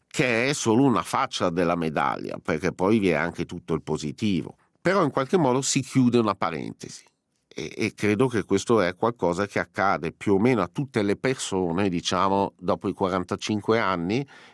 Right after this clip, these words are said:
in cui uno cerca di ricollocarsi, la parte più espansiva della vita si è conclusa e credo che,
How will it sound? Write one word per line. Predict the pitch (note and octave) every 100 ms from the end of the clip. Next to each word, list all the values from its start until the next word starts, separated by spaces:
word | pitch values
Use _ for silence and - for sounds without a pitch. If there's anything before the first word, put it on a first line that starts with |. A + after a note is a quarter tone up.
| -
in | A#2
cui | - D#3
uno | B2 A2 C#3+ D3 - - - _ -
cerca | B2 G2+ C3
di | C3 A#2
ricollocarsi, | G#2 A2+ - B2+ B2 B2 A#2+ A2 G2 G2 - E3 - _ - - -
la | - G#2
parte | G2 - A#2 A#2 A2+ G#2
più | - A#2 A#2 A#2+ A#2+ - _ - - -
espansiva | A2 B2 - C3 C3+ - E3+ D#3+ A#2+ A2
della | G#2 G#2 G#2+
vita | A2 A2 G2+ - G2 F#2 F#2 - - -
si | - A2+
è |
conclusa | F#2+ C3+ C3 B2+ G#2+ F#2+ B2 D#3 - - -
e | - E2 A2
credo | - G#2+ C#3+ D#3+ C#3
che, | - A#2+ A2+ C3